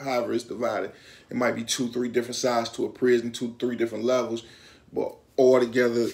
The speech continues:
the most I ever seen them on the yard was at two fifty. I heard about them being at three hundred, but I seen it, like, at two fifty active members, two hundred and fifty out of, uh,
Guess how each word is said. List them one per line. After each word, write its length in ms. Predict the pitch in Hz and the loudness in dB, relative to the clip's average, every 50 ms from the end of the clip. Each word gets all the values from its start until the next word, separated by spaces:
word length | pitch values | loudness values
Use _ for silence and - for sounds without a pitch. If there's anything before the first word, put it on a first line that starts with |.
| - - - - | -6 -12 -16 -10
the 160 | 120 113 120 | -8 -6 -4
most 260 | 117 120 120 120 - | -2 0 0 0 2
I 120 | 120 113 113 | 2 2 2
ever 120 | 117 117 | 2 0
seen 200 | 117 - 127 120 | -2 -4 -4 -4
them 140 | 120 117 113 | -4 -4 -4
on 60 | 107 | -4
the 60 | 104 | -4
yard 300 | 107 117 120 113 110 110 | -2 0 2 2 0 0
was 140 | - 117 110 | -2 -4 -6
at 120 | - - - | -6 -8 -6
two 220 | - - 127 120 | -4 -2 -2 -2
fifty. 340 | - - 117 117 113 - 107 | 0 0 0 0 0 -2 -4
I 40 | 113 | 0
heard 200 | 117 117 117 117 | 2 2 2 2
about 200 | 113 110 110 101 | 2 0 -2 -4
them 120 | 104 107 | -4 -6
being 220 | 98 107 110 117 | -8 -8 -6 -8
at 120 | 107 98 - | -8 -10 -6
three 200 | - 117 117 113 | -4 -2 -2 -2
hundred, 400 | 113 117 113 107 90 87 85 87 | -2 -4 -6 -6 -6 -8 -8 -8
but 180 | - - - - - - - - - | -10 -10 -10 -12 -18 -20 -18 -14 -10
I 80 | 123 | -8
seen 280 | 117 - - 120 120 117 | -6 -2 -2 -2 0 0
it, 40 | 113 | 0
like, 220 | 110 104 101 - | -2 -2 -4 -6
at 80 | - - | -10 -8
two 300 | - - - 135 127 120 | -6 -4 -2 0 -2 -2
fifty 520 | - - - 120 117 117 - 107 - - - | 0 2 4 4 4 2 -2 -12 -12 -8 -6
active 480 | 123 123 120 117 - - 110 110 - - _ - - - - _ - | -4 -2 -2 -4 -4 -8 -10 -10 -12 -18 _ -20 -20 -20 -20 _ -10
members, 320 | - 127 117 95 - - - | -6 -4 -4 -4 -4 -6 -8
two 280 | - - - 139 135 | -4 0 2 2 4
hundred 220 | 139 139 131 120 113 | 4 2 2 0 -2
and 120 | 123 117 | -6 -6
fifty 440 | - - 139 123 117 - - - - - - _ _ _ _ _ _ _ _ _ _ _ _ _ _ _ _ - - 147 - - | -2 0 0 0 0 -4 -12 -18 -18 -20 -20 _ _ _ _ _ _ _ _ _ _ _ _ _ _ _ _ -20 -20 -12 -6 -2
out 160 | 139 131 120 | 0 2 4
of, 300 | 120 120 117 113 113 120 | 4 2 2 0 -2 -2
uh, 340 | 113 101 90 90 78 80 | -2 -2 -2 -2 -4 -6